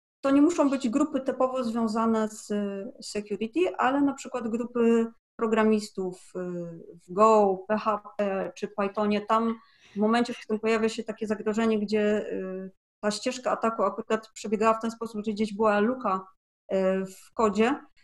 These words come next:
no to na tych grupach bardzo szybko dostaję odpowiedzi, że tak, że to jest możliwe, że, e,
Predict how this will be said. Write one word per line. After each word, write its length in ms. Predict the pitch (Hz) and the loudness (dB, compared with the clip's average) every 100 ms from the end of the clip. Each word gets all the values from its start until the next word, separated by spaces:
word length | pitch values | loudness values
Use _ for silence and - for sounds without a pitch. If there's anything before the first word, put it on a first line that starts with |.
| _ _ - | _ _ -2
no 100 | 226 | -2
to 100 | 240 | 0
na 100 | 247 | -2
tych 160 | 269 240 | -2 -2
grupach 320 | 254 262 233 | -2 -2 0
bardzo 240 | 247 233 | 0 0
szybko 400 | 233 262 - 226 | -4 -6 -2 -2
dostaję 420 | 214 208 - 226 220 | 0 -2 -2 0 0
odpowiedzi, 680 | 220 - 208 226 202 214 | -4 -4 -2 -2 0 -2
że 160 | 208 208 | -2 -4
tak, 280 | 208 226 214 | 0 0 0
że 120 | 202 | -4
to 100 | 196 | -6
jest 200 | 190 185 | -8 -4
możliwe, 540 | 208 214 240 220 208 | -4 0 0 0 0
że, 140 | 196 185 | -2 -6
e, 460 | 180 - 180 175 | -6 -6 -6 -6